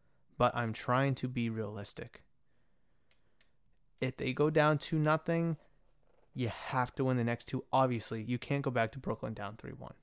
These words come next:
You just can't. You can't. Okay? But let's focus on game one first. Let's see what we're really up against here in game one. Because is Tatum gonna be able to take on the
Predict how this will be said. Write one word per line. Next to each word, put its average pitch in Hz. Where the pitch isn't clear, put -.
You 156
just 185
can't. -
You 117
can't. -
Okay? 120
But 135
let's 175
focus 185
on 139
game 113
one 104
first. -
Let's 180
see -
what 156
we're 135
really 127
up 120
against 110
here 117
in 113
game 107
one. 107
Because 135
is 185
Tatum 131
gonna 160
be 160
able 165
to 151
take 175
on 143
the 110